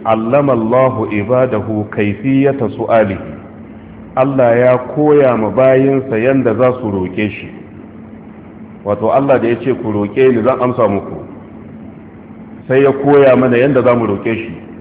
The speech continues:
Bai bar mu haka ba. "Wa amarahum an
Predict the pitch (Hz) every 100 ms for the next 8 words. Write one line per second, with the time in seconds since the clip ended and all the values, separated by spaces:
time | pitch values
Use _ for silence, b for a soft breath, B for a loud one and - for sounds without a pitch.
0 | - 98 113 113 113 156 160 120 123 107
1 | 78 71 - - - - - - - -
2 | - - - - - 98 107 120 127 143
3 | 156 127 117 110 - 143 156